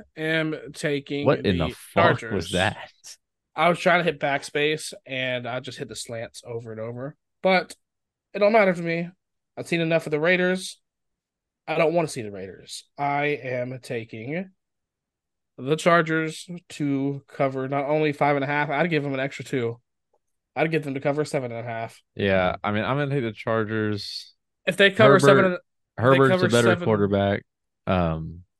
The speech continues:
Speaker 2: Josh Jacobs is just not him this year, which I kind of expected coming off such a heavy workload from last year.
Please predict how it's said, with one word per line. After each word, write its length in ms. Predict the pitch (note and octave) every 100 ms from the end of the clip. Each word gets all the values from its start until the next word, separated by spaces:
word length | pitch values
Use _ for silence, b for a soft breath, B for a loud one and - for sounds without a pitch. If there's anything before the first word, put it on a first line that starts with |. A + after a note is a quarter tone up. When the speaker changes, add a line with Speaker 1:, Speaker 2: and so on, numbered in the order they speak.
| _ _ _
Speaker 2:
Josh 260 | - B2+ B2
Jacobs 360 | A2+ A2 A#2
is 100 | G#2
just 220 | F#2+ F2+ -
not 340 | F2+ F2 - -
him 400 | - F2 F2+ F#2+
this 240 | G2+ -
year, 340 | A2 A2 A2+ - _ _ _ _ _
which 180 | - A#2
I 80 | C#3+
kind 220 | D3 D3+
of 80 | A#2
expected 680 | G2 - G#2 G2+ - G#2+ -
coming 260 | G#2+ G2
off 200 | F#2+ F#2
such 180 | - F#2+
a 60 | F2+
heavy 220 | F#2 F2+
workload 460 | F2 F2+ G2+ G2
from 180 | - F2
last 400 | F2 F2+ G2 -
year. 340 | G#2 G2+ G2+